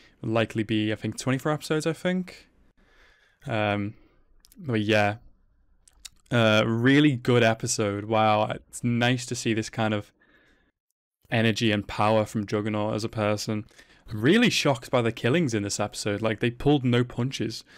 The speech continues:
Like, I understand it was because the, the woman from, like, Purple Haze, uh, her ability kind of depends on the dead. But, like,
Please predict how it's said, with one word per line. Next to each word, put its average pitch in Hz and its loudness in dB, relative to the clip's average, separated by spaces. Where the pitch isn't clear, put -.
Like, 120 -6
I 127 2
understand 117 0
it 113 0
was 113 -4
because 107 -6
the, 101 -2
the 139 2
woman 123 2
from, 117 -2
like, 107 -2
Purple 110 0
Haze, 107 -2
uh, - -12
her 120 -2
ability 110 2
kind 110 0
of 104 -2
depends 107 -2
on 104 -2
the 110 -2
dead. 104 -2
But, 107 0
like, 101 -2